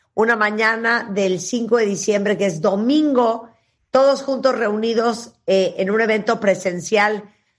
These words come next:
que ya nos extrañamos, entonces ahí vamos a estar juntos. Oscar, si alguien te quiere contactar porque quiere una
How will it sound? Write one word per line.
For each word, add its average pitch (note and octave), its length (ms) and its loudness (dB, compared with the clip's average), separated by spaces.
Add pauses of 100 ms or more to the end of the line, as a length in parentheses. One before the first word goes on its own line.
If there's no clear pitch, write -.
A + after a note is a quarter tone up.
(160)
que C#4 340 2
ya G3 200 0
nos A3 160 -6
extrañamos, E3+ 680 -2
entonces D#3 280 -8
ahí F#3+ 120 2
vamos F3+ 300 -2
a E3 40 -14
estar E3 200 -2
juntos. E3 500 -4 (360)
Oscar, B3 520 2 (360)
si D4 120 0
alguien D#4+ 380 2
te C4 140 -4
quiere B3+ 320 0
contactar G3 1000 -2 (160)
porque F#3+ 400 -2
quiere A#3 640 2
una G#3 800 0